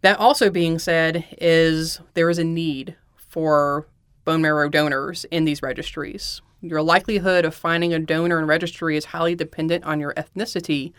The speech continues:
and there are certain ethnicities that have very few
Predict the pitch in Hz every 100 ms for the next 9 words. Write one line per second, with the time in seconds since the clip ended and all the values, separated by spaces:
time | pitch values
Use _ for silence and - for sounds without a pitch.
0 | - - - _ - 160 156 160 156 -
1 | 202 196 180 185 180 - 185 165 160 160
2 | - 170 165 151 151 170 165 175 180 175
3 | 165 - 185 170 165 156 151